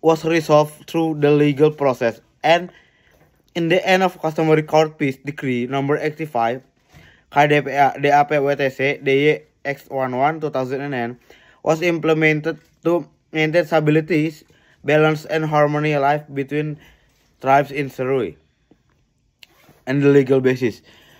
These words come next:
The submission of the land, the legal basis is based on family relationship. The land release letter <coughs>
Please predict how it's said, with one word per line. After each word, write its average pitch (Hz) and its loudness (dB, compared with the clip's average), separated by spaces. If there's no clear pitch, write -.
The - -14
submission 175 0
of 165 -2
the 156 6
land, 139 0
the 139 -4
legal 151 2
basis 151 2
is 180 -6
based 156 2
on 175 0
family 156 4
relationship. 143 -2
The 139 0
land 175 2
release 190 0
letter 139 -2
<coughs> - -18